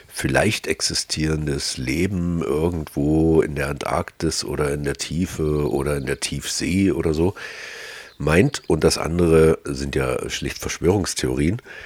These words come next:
Die Kette ist ja irgendwie unendlich gerade, hab ich so das Gefühl. Ich hab neulich gerade gehört, dass, ähm,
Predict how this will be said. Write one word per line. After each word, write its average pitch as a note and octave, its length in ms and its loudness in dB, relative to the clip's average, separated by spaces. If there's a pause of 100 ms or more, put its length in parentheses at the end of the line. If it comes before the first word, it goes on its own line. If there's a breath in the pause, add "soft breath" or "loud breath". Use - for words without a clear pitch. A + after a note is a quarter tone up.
(200 loud breath)
Die - 80 -12
Kette G2 260 0
ist E2 220 2
ja F2+ 80 4
irgendwie D#2+ 320 -2
unendlich C#2 560 -4
gerade, C2+ 340 -4
hab C#2 140 -8
ich - 60 -10
so - 100 -10
das - 180 -6
Gefühl. - 320 -10
Ich - 120 -8
hab - 120 -8
neulich G#2 240 -4
gerade F#2 220 0
gehört, E2+ 300 0
dass, - 260 -6
ähm, D2 480 -6